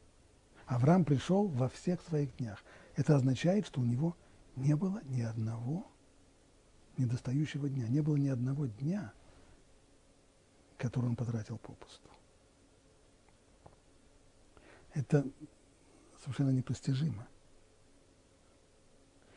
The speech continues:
Но здесь есть понимание того, что действительно, поскольку жизнь бесценна, уникальна и бесценна, именно поэтому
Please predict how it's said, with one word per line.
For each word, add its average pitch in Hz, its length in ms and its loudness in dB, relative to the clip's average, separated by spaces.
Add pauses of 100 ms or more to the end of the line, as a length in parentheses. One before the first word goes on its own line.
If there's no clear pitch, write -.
(520)
Но 156 100 10
здесь 135 420 10
есть 208 180 6
понимание 170 500 6
того, 143 220 0
что - 140 -2
действительно, 147 520 2
поскольку 135 400 0
жизнь 113 440 2 (720)
бесценна, 127 680 4
уникальна 156 680 10
и 117 120 0
бесценна, 139 760 0 (1200)
именно 160 300 10
поэтому 147 720 4